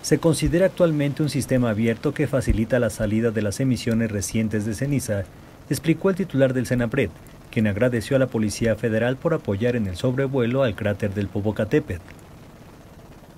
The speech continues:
En tanto, el Coordinador Nacional de Protección Civil de la Secretaría de Gobernación, Luis Felipe Puente, también agradeció el apoyo de la Policía Federal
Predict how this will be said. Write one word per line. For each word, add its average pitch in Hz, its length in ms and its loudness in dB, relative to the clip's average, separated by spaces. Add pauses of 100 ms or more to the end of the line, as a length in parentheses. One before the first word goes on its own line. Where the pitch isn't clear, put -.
(280)
En 104 160 2
tanto, 120 280 4
el 156 120 6
Coordinador 131 520 2
Nacional 127 400 2
de 117 80 2
Protección 113 540 0
Civil 117 320 0
de 131 80 4
la 117 80 2
Secretaría 104 600 0
de 107 120 0
Gobernación, 104 720 0
Luis 110 220 0
Felipe 101 360 -2
Puente, 101 500 0 (580)
también 143 340 4
agradeció 143 480 2
el 135 60 4
apoyo 123 280 2
de 113 100 2
la 101 100 0
Policía 95 440 -2
Federal 117 460 0